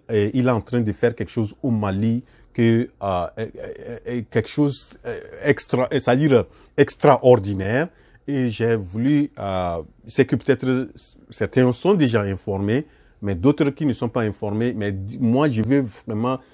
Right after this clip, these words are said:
euh, don-, euh, euh, un peu commenter l'acte que Sédou est en train de faire.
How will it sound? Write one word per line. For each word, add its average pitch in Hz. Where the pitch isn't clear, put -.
euh, 113
don-, 101
euh, 127
euh, 123
un 131
peu 190
commenter 151
l'acte 185
que 143
Sédou 127
est 135
en 117
train 113
de 101
faire. 113